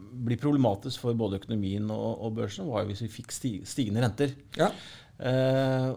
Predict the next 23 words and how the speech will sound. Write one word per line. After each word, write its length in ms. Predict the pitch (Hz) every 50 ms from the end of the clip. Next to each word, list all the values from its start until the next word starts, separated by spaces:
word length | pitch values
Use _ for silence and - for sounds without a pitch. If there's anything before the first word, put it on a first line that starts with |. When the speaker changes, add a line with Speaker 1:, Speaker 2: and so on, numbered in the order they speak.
| - -
Speaker 1:
det 380 | 143 135 120 151 180 208 202 190
begynner 380 | 226 220 180 131 107 101 107
vi 100 | 110 123
jo 80 | 139 143
faktisk 260 | 131 131 110 - -
å 40 | 135
se 160 | - - 135
litt 260 | 131 139 127 131 -
grann 200 | - 120 110 110 104
antydning 420 | 90 92 90 92 101 104 107 104
til 140 | 104 127 123 120
nå 120 | 110 104 107 110 110
borte 200 | 113 104 - 113
i 60 | 107
U 40 | 110
S 140 | 104 - -
A. 280 | 151 185 196 190 185 147
Nå 160 | 135 131 127 117
har 140 | 113 110 104
jo 160 | 104 107 117 113 113 117 113
Biden 560 | 101 107 98 95 95 95 107 110 107 104 101
foreslått 420 | 101 - 113 95 - 101 - - - 101
en, 260 | 101 104 104 104 104